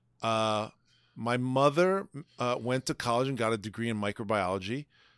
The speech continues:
Then she met my father. She got married. She had five kids. My eldest brother was autistic. She raised all five of us.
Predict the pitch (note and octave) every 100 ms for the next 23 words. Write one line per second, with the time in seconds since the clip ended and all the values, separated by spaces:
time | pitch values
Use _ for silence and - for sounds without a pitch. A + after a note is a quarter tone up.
0 | _ A#2+ B2+ C#3+ C3+ C3 B2 - A#2 A2+
1 | A#2+ C3+ - A#2+ A2 G#2 G#2+ A2+ A#2 A#2
2 | A2 A#2 G2+ G2+ - A2 B2 D3 - A#2
3 | A2 G#2 A2 G#2+ A#2 B2 - A2+ A#2 G#2+
4 | G2 F#2 - G#2 - D3 - A#2+ A2+ G#2
5 | - A2+ C#3 - B2+ B2 G2+ F2+ F2+ -